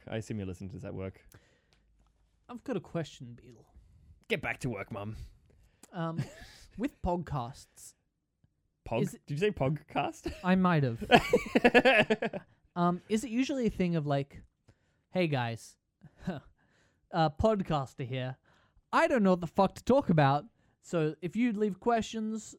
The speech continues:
Speaker 2: uh, topics,
Speaker 1: No,
Speaker 2: uh,
Speaker 1: no.
Speaker 2: you know, in the, in the comments below,
Speaker 1: I already s-,
Speaker 2: <laughs>
Speaker 1: I already
Speaker 2: we'll
Speaker 1: s-,
Speaker 2: address that next time."
Speaker 1: I already said what podcasts are like.
Speaker 2: No, but, like, is that a thing that people do?
Speaker 1: I'm sure it is, but, I mean, like,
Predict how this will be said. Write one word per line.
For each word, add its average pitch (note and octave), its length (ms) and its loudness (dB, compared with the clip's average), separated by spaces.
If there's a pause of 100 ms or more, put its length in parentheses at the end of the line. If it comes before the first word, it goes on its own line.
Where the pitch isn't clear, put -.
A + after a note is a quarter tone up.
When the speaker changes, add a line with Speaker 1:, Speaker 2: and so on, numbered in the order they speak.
(140)
Speaker 2:
uh, D#3+ 300 0
topics, G#3+ 800 -4
Speaker 1:
No, B2+ 140 -2
Speaker 2:
uh, G3+ 460 2
Speaker 1:
no. F#3+ 180 -6
Speaker 2:
you A3+ 80 -4
know, G#3+ 140 2
in G3+ 60 0
the, F#3 200 2
in F#3+ 100 0
the F3+ 60 4
comments G#3 380 0
below, G#3+ 560 4
Speaker 1:
I A2+ 100 2
already B2 240 0
s-, A2 160 0
Speaker 2:
<laughs> F3+ 120 2
Speaker 1:
I B2+ 120 2
already C3+ 200 0
Speaker 2:
we'll D#4+ 220 4
Speaker 1:
s-, G#3+ 40 10
Speaker 2:
address G3+ 380 4
that C#3 300 0
next F#3 360 4
time." C3 400 -2 (120)
Speaker 1:
I A#2 120 0
already B2+ 240 -2
said A2 280 -4
what G2+ 240 -8
podcasts - 840 -10
are G2+ 100 -4
like. G2+ 300 -6 (260)
Speaker 2:
No, G3+ 180 2
but, F3+ 80 -4
like, E3 180 -4
is D#3+ 100 -2
that D3+ 120 -2
a C#3+ 60 -8
thing C#3+ 300 -12 (260)
that D3+ 120 -12
people C#3+ 220 -6
do? C3 240 -14 (160)
Speaker 1:
I'm F3+ 160 -6
sure G3+ 300 0
it A2+ 60 0
is, B2 500 -2 (140)
but, A#2+ 320 0
I A#2 40 -4
mean, B2 160 -2
like, A2 220 -2